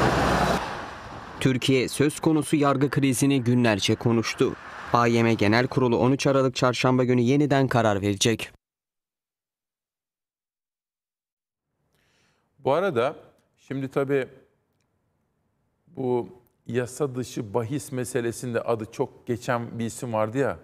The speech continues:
Speaker 2: Falyalı. Onu öldürdüler. Onu öldüren tetikçi de Hollanda'da yakalandı. Haberi hazırlanıyordu arkadaşlar. Bir bakar mısınız? O hazır olunca onu bir sunmak isterim. Şimdi Euro otuz bir lira dediğimiz bu özel sabahta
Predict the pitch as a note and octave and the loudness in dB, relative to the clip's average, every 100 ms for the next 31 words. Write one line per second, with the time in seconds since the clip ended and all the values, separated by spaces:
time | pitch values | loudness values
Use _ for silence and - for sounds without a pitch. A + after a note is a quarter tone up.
0 | - _ _ _ B2+ A2+ F#2+ E2 - - | -18 _ _ _ 0 2 0 -4 -10 -20
1 | _ _ _ _ _ _ - A#2+ A#2 G#2+ | _ _ _ _ _ _ -6 0 0 0
2 | G#2+ F#2+ G#2 F#2+ - - _ _ _ _ | -2 -2 -2 -2 -6 -18 _ _ _ _
3 | _ _ _ _ _ _ - B2+ E3 - | _ _ _ _ _ _ -4 0 0 0
4 | C3 A#2+ B2 A2+ - B2+ C#3 - C3+ D3+ | 0 0 -2 -2 -6 -8 -8 -8 -4 -4
5 | - B2 B2+ C3+ B2 B2+ B2+ A2 B2 A#2 | -2 -2 0 -2 -2 0 0 0 -2 0
6 | A2+ G#2+ - - _ _ _ _ _ _ | 0 -2 -4 -20 _ _ _ _ _ _
7 | _ _ _ _ _ _ B2+ D3+ A3+ G3 | _ _ _ _ _ _ -2 0 0 -2
8 | C3 C#3 E3 G#3+ A3+ C#3 B2 C#3+ B2+ - | -2 -2 0 0 0 0 -2 -2 -4 -2
9 | B2 D#3+ E3+ - A#3 G3+ C3+ C#3+ D#3 - | -4 -2 -4 -2 -4 -4 -6 -4 -4 -2
10 | D#3 D3 D#3 D3 E3+ E3 E3 F#3 D#3 D3 | -2 0 -2 0 0 -2 -2 -2 0 0
11 | D3 D3+ - D3 C#3+ C#3+ - B2 D3 A3 | 0 -2 -4 -4 -2 -4 -2 -2 -2 -6
12 | - - _ - A3 G3+ F#3+ F3 G#3 G#3+ | -16 -20 _ -4 0 0 0 0 0 0
13 | G3 F#3 E3+ G#3+ F#3+ E3+ E3 D#3+ F3+ D#3+ | -2 -4 -2 0 0 0 0 -2 -2 -2
14 | F3 D#3 F3+ - E3 C#3+ B2 F3 G#3 | 0 0 0 0 0 0 0 0 0